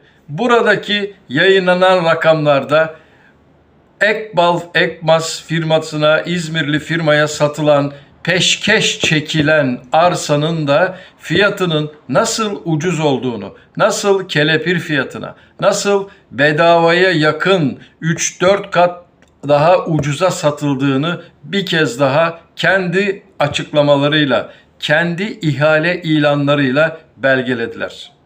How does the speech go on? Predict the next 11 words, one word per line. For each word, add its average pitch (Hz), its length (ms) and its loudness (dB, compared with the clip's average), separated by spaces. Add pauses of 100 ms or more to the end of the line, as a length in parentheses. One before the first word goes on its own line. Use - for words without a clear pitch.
(1160)
Üç 247 360 -2
Ocak 165 440 0
tarihinde 139 760 0 (220)
Balıkesir 190 680 0
Büyükşehir 160 640 -2
Belediyesi 143 640 0
encümeninin 151 920 -2 (260)
yapacağı 160 680 2
yirmi 170 460 -2
üç 214 460 -6
adet 127 380 0